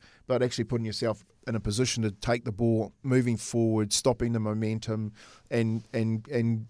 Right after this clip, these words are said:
putting, putting yourself in a better position to carry on with the football game. Um, look, specialist trainers, Kez, across the board, whether it be catching a high ball, defensive trainers, I think are, are two areas which they, they could benefit at the moment. But, you know, when you're talking about Razor taking over as coaching,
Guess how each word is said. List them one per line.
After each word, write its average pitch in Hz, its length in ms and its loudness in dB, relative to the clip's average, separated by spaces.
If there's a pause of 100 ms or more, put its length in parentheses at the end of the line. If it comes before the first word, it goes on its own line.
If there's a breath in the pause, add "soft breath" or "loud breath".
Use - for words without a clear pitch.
(220)
putting, 131 260 0
putting 139 240 0
yourself 120 260 4
in 117 60 0
a 110 60 2
better 120 180 2
position 113 400 -2
to 110 60 0
carry 117 320 2
on 110 100 0
with 107 60 -2
the 95 100 -10
football 165 220 0
game. 110 280 2 (400 loud breath)
Um, 131 560 0
look, 165 160 2
specialist - 560 4
trainers, 147 380 2
Kez, 185 300 0
across 143 340 -2
the 120 100 -2
board, 123 300 0
whether 120 220 2
it 113 100 -2
be 117 300 2 (240 loud breath)
catching 135 280 2
a 117 40 2
high 120 200 4
ball, 120 260 4
defensive 117 440 0
trainers, 113 580 0 (440 soft breath)
I 117 60 2
think 131 260 2
are, 110 100 0 (140)
are 117 100 2
two 139 300 2
areas 120 340 4
which 117 160 -2
they, 113 200 2 (180)
they 113 160 2 (160)
could 117 160 -2
benefit 127 320 0
at 113 100 0
the 117 60 -4
moment. 127 400 -2
But, 127 180 2 (480 loud breath)
you 135 120 4
know, 131 60 8
when 147 120 4
you're 139 60 2
talking 131 260 2
about 120 180 2
Razor 123 300 6
taking 117 300 0
over 110 180 2
as 104 100 -4
coaching, 110 540 0